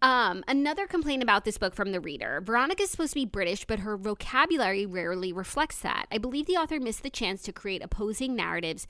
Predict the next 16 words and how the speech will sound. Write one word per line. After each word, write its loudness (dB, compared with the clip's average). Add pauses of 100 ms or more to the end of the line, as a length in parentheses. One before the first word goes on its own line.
(340)
between -6
two -2
women 0
from -4
different -4
countries -6
if -6
she -6
used -6
more -2
British -2
vocabulary -4
and -8
slang -6
for -8
Veronica. -2